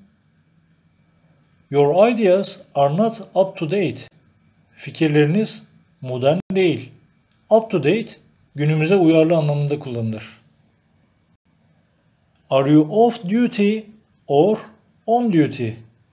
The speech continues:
İzinli misin yoksa görevli misin?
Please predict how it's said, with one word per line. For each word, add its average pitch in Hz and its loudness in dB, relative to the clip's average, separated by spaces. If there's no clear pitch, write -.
İzinli 160 2
misin 214 0
yoksa 151 -2
görevli 160 2
misin? 123 -4